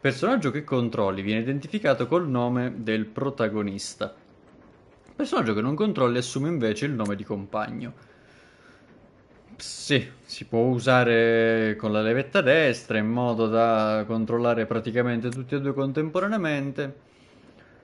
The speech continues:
Nella schermata di stato potrai dare istruzioni a quel personaggio solo. Entrambi i personaggi si muovono indipendentemente. Squadra. Il compagno segue il protagonista. Attacco. Il compagno attacca automaticamente. Inattivo. Il compagno non eseguirà alcun attacco.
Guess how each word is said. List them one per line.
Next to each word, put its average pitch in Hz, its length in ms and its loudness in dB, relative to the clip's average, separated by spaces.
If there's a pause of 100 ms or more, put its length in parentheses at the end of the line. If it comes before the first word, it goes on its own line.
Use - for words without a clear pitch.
(140)
Nella 104 140 -4
schermata 135 260 0
di 165 60 0
stato - 300 -2
potrai 160 400 0
dare 151 200 0
istruzioni 123 500 -6
a 117 60 -4
quel 120 180 -6
personaggio 101 760 -8
solo. 107 380 -2
Entrambi 123 380 -4
i 123 40 -4
personaggi 120 500 -6
si - 120 -8
muovono 110 440 -2
indipendentemente. 113 1500 -6
Squadra. - 580 -6 (480)
Il 101 160 -8
compagno 202 540 -2
segue 175 400 -4
il 107 100 -4
protagonista. 117 840 -6 (340)
Attacco. - 460 -6
Il 113 120 -8
compagno 175 600 0
attacca 147 400 -2
automaticamente. 123 960 -2
Inattivo. 151 560 -4
Il 113 80 -8
compagno 220 540 -4
non 120 120 -2
eseguirà 131 520 -2
alcun 147 420 -4
attacco. - 580 -12